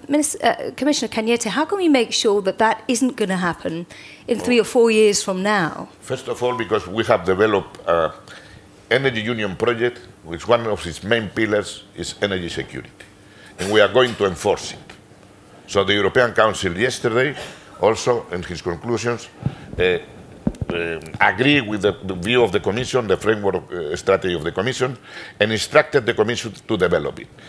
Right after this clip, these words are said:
Speaker 2: So we are going to work in, in, in diversification of routes, suppliers. We are going to develop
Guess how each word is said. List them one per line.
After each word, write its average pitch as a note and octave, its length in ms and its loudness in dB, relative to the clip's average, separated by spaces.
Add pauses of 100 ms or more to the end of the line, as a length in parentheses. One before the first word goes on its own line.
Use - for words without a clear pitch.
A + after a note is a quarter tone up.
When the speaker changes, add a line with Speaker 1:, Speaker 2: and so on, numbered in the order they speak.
(180)
Speaker 2:
So - 260 2
we G2+ 220 2
are F#2+ 80 6
going G#2 240 2
to F#2+ 100 -8
work F2+ 280 0
in, E2 120 -8
in, E2+ 220 -12
in E2+ 100 -12
diversification E2+ 800 -4
of D2+ 120 -12
routes, A2 280 -8
suppliers. A2+ 720 2 (320)
We G2+ 100 4
are A2 60 6
going A#2+ 240 2
to A#2+ 80 0
develop G2+ 420 2